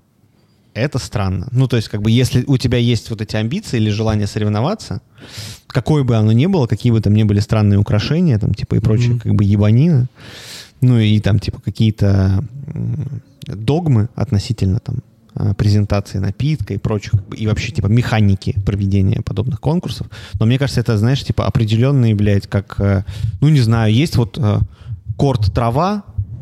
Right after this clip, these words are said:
Speaker 1: есть, как бы, там, типа, знаешь, э, земля. Вот.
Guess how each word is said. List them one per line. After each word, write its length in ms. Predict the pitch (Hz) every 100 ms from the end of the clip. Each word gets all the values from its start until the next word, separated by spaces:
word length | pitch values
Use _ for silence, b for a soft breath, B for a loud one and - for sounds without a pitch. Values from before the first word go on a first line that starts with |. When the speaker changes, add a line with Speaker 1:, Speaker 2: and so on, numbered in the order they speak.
| -
Speaker 1:
есть, 420 | 107 127 123 -
как 220 | 117 101
бы, 160 | 98 - -
там, 180 | -
типа, 240 | 95 - -
знаешь, 480 | - 104 101 - -
э, 380 | - - - - -
земля. 520 | 117 117 135 175 190 - - - - - - - - - - - - B B B B
Вот. 340 | 110 101 104